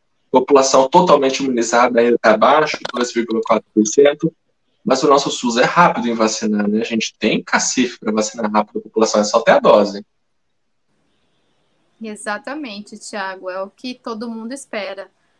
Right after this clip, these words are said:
Speaker 2: Eu que já tô chegando na fa-, na faixa dos quarenta, eu espero estar sendo vacinada ali no meados de julho, agosto,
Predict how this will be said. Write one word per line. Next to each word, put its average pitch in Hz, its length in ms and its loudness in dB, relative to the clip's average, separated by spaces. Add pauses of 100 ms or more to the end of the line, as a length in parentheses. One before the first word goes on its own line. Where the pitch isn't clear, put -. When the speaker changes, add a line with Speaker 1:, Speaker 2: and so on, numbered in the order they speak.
(160)
Speaker 2:
Eu 233 200 -6
que 262 100 -10
já 233 140 -8
tô 233 160 -12
chegando 226 440 -10
na 208 160 -6
fa-, 220 380 -6
na 196 140 -8
faixa 220 380 -6
dos 214 180 -14
quarenta, 233 580 -6
eu 226 60 -6
espero 226 420 -6
estar - 220 -6
sendo 262 380 -6
vacinada 220 920 -4
ali 220 380 -10
no 226 320 -10
meados 208 720 -4
de 196 200 -20
julho, 233 880 -6
agosto, 240 1000 -6